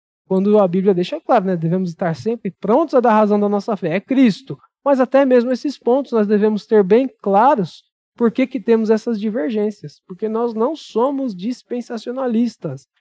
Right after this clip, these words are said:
Não cremos que a história está dividida em sete partes.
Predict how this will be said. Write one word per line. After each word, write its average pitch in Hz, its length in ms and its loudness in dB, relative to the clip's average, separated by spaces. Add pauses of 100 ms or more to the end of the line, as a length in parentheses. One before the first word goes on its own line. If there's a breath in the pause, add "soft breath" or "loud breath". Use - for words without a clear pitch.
Não 254 200 2
cremos 254 320 2
que 262 80 0
a 247 40 4
história 240 300 0
está 233 180 -4
dividida 214 480 0
em 233 80 -2
sete 208 520 0
partes. - 680 -2